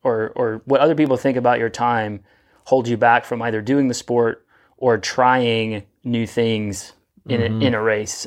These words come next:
Speaker 1: Uh, not necessarily trying, like, new nutrition or
Speaker 2: <laughs>
Speaker 1: stuff like that.
Speaker 2: Yeah.
Speaker 1: Uh, but, like,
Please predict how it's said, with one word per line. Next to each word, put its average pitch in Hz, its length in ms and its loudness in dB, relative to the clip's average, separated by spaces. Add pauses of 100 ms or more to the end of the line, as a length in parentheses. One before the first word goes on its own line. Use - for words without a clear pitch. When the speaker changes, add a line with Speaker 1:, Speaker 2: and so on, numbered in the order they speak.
(100)
Speaker 1:
Uh, 110 340 2
not 131 240 2
necessarily 113 300 -2
trying, 110 440 -2
like, 104 300 -6 (320)
new 104 360 -6 (440)
nutrition 113 640 -4 (100)
or 107 460 -4 (220)
Speaker 2:
<laughs> - 180 2
Speaker 1:
stuff - 220 4
like 127 220 0
that. 147 460 4
Speaker 2:
Yeah. 113 260 6 (200)
Speaker 1:
Uh, 113 280 4
but, 120 340 0
like, 117 260 0